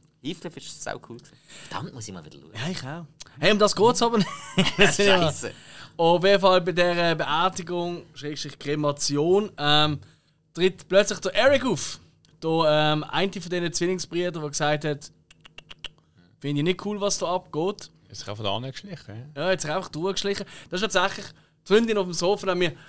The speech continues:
Speaker 2: so ein Scheiß. Jetzt sind sie so, äh, so Wachen aufstellen und der Dude kommt einfach in voller
Speaker 1: Ja.
Speaker 2: Montur da durchzulaufen.
Speaker 1: Ja, hab ich auch gedacht.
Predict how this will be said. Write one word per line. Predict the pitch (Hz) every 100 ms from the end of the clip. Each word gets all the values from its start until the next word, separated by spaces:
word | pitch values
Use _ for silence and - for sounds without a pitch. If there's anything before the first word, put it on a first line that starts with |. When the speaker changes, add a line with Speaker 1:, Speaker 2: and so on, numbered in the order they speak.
| -
Speaker 2:
so | - 147 143
ein | 143
Scheiß. | - 127 107 120 120 - -
Jetzt | 135 -
sind | 185
sie | 151
so, | 143 202 226 -
äh, | 165 165 165 165 143
so | 190 165
Wachen | 185 - 208
aufstellen | 220 - - 160
und | 151
der | 160 190
Dude | 196 233 -
kommt | 214 185
einfach | 196 202
in | 180 180 180
voller | 151 185 -
Speaker 1:
Ja. |
Speaker 2:
Montur | 190 170 151 190 214
da | 196
durchzulaufen. | 185 180 196 - 143 110 -
Speaker 1:
Ja, | -
hab | 120
ich | 120
auch |
gedacht. | 117 107 104